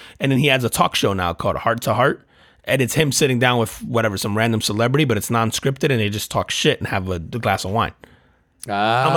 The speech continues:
Speaker 1: like, "You motherfucker, Kevin." <laughs> I want my royalties, Kevin. <laughs> The carbon footprint wants its royalties. <laughs>
Speaker 2: Yeah, no, man, I, I didn't see that. Um, I did see the women's weightlifting,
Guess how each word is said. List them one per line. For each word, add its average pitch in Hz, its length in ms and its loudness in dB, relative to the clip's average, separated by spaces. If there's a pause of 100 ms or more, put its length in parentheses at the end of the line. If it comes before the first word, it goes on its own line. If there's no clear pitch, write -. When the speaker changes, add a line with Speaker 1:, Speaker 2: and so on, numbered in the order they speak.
Speaker 1:
like, 180 80 4
"You 247 80 6
motherfucker, 226 680 4
Kevin." 180 360 0 (140)
<laughs> - 140 -8 (760)
I 131 60 -2
want 170 160 2
my 147 80 4
royalties, 147 440 0
Kevin. 127 240 -2 (120)
<laughs> - 140 -18
The - 680 -2
carbon 143 320 0
footprint 147 400 0
wants 135 180 0
its - 140 -6
royalties. 113 320 -4 (680)
<laughs> - 120 2 (1500)
Speaker 2:
Yeah, 113 300 2
no, 107 200 2
man, 101 320 -2
I, 110 60 -2
I 107 40 0
didn't 107 160 -4
see 117 140 -6
that. 101 220 -4 (480)
Um, 113 180 -2
I 120 100 2
did 131 300 0
see 107 480 -6 (680)
the - 80 -6
women's 143 800 2
weightlifting, 151 880 -2